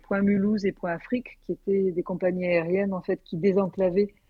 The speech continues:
<clears throat> et qui permettaient aux Africains qui vivaient en France de revenir voir leur, euh,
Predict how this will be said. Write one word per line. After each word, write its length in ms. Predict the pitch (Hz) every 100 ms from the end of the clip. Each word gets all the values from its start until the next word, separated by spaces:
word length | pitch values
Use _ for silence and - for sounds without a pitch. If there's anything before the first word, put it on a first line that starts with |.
| _ _
<clears throat> 460 | _ _ _ _
et 320 | 277 349 269 208
qui 100 | -
permettaient 360 | 190 175 175
aux 140 | 196 180
Africains 380 | 185 196 196 202
qui 160 | -
vivaient 200 | 175 170
en 100 | 170
France 300 | 170 - 196 175
de 60 |
revenir 380 | 156 175 170 180
voir 300 | 160 180 180
leur, 280 | 165 156 156
euh, 300 | 147 151